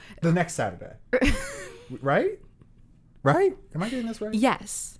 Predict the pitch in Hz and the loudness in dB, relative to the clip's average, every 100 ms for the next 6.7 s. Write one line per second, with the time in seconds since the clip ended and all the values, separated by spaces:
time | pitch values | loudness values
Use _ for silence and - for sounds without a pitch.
0 | - 196 - - - - - 175 202 160 | -2 -2 -2 -10 -18 -18 -10 2 4 4
1 | - 156 143 180 170 185 196 - 196 170 | -2 -4 0 2 4 4 2 -2 -2 -2
2 | - - 131 127 - - - - - - | 0 2 2 2 -4 -20 -20 -20 -20 -20
3 | - - 117 120 139 - 113 90 - - | -8 -2 0 2 0 0 0 0 -6 -12
4 | - - - - 339 440 370 285 226 226 | -18 -18 -20 0 0 2 -2 -4 -2 -2
5 | 175 156 - - - - - 202 170 - | -4 -8 -12 -20 -20 -12 -2 2 2 2
6 | 147 139 135 139 127 113 - | 2 2 4 2 2 -4 -4